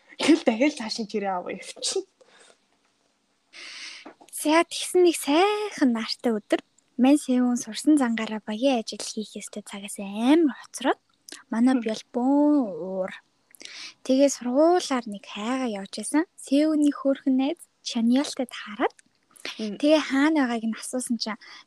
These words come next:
Speaker 2: "Лав гариг болох нь сургалт явуулдаг штэ" гээд Бёл
Speaker 1: <laughs>
Speaker 2: гайхаад "Хэрхэн алимшиг өгцөгтэй болох вэ? Талаар заахгүй юм бол тэр одоо юугаа сургадгийг?" гэж бодоод Чаньяли хэлсэн газар яваад очтол найз харин нэрнгээсээ хідэн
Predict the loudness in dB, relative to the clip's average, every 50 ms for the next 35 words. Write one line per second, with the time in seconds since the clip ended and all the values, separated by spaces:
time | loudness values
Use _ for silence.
0 | -10 -8 -4 -2 -2 -2 0 0 -2 -2 -2 -4 -6 -8 -10 -8 -10 -8 -8 -8
1 | -8 -6 -2 -2 -2 -2 0 -2 -2 0 0 -4 -6 -6 -4 -2 -2 -2 -2 -6
2 | -6 -4 -2 -4 -4 -2 2 4 6 6 6 4 _ _ -20 -20 -20 -20 -20 -20
3 | _ -4 2 4 4 4 4 2 0 0 2 2 4 2 2 2 0 -2 0 2
4 | 2 2 0 _ _ _ -20 -20 -20 _ _ -12 -4 -2 0 0 2 2 4 4
5 | 4 4 2 0 -2 -2 0 -2 -2 -4 -4 -6 -10 -12 -10 -4 -4 -4 -2 -2
6 | -8 -8 -6 -2 0 0 0 0 -4 -8 -4 -4 -4 -4 -4 -4 0 0 0 0
7 | 0 2 2 2 2 2 -4 -6 -4 0 2 2 2 4 2 2 2 6 4 6
8 | 6 4 2 2 -4 -6 -6 -8 _ -4 -4 -4 -4 -6 -12 -20 -20 -20 -20 -18
9 | -16 -14 -12 -12 -12 -8 -6 -6 -6 -6 _ _ _ _ _ _ _ _ -20 -18
10 | -18 -16 _ -12 -6 -2 2 2 2 2 2 0 -4 -4 -4 -6 -8 -8 -8 -10
11 | -10 -8 -8 -8 -8 -8 -6 -6 -6 -6 -8 -10 -12 -12 -8 -2 -2 -2 -2 -2
12 | -8 _ _ _ _ _ _ 2 4 6 6 6 4 0 -4 -2 2 4 4 4
13 | 4 4 4 6 6 6 6 4 2 2 0 0 0 -6 -4 -6 -6 _ -2 0
14 | 0 0